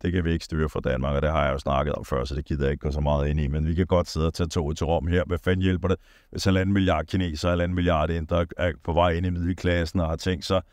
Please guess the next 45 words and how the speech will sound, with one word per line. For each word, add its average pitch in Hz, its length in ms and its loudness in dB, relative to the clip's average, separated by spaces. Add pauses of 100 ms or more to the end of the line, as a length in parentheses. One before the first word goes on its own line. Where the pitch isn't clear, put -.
(280)
at 92 200 -2
gå, 90 240 0
øh, 90 300 2
gøre 92 280 2
alt 90 220 -4
det, 87 140 0
vi 82 100 0
har 85 100 2
gjort? 80 280 -2
Så - 180 -6
vi 82 120 0
skal 87 180 -2
satme 95 440 -2
innovere 85 400 2
os 80 140 0
ud 82 160 0
af 76 80 0
det 76 120 0
her. 80 160 0
Vi 85 120 0
skal 80 160 -4
have 82 160 2
atomkraft, 85 800 -2
vi 87 100 2
skal - 180 0
have 87 160 2
vindkraft, 87 600 2
vi 80 80 -2
skal - 180 -2
have 78 100 0
solkraft, 92 680 0 (500)
vi 95 120 4
skal 85 240 2
have 101 180 4 (180)
alt - 380 -2 (100)
muligt, 98 580 2
øh, 87 680 2
så 90 180 2
hurtigt 90 320 2
som - 140 -6
overhovedet 85 460 0
muligt, 92 360 -2
sådan 90 260 -2
så - 280 -2
at, 82 180 -2